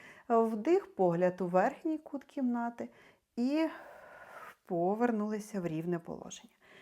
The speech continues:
Ще раз штовхнули килимок назад. Вдих. І повернулися ще один раз.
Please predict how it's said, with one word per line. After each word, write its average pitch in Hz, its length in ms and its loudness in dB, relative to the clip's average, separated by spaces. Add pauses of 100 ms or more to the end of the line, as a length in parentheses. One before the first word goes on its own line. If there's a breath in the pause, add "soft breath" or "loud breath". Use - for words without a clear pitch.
(140 loud breath)
Ще 185 240 0
раз 160 200 0
штовхнули 185 680 0
килимок 190 540 2
назад. 190 540 0 (840 soft breath)
Вдих. 202 920 0 (720)
І 254 260 -6 (1120 loud breath)
повернулися 254 920 -2
ще 180 260 -2
один 180 300 0
раз. 175 360 2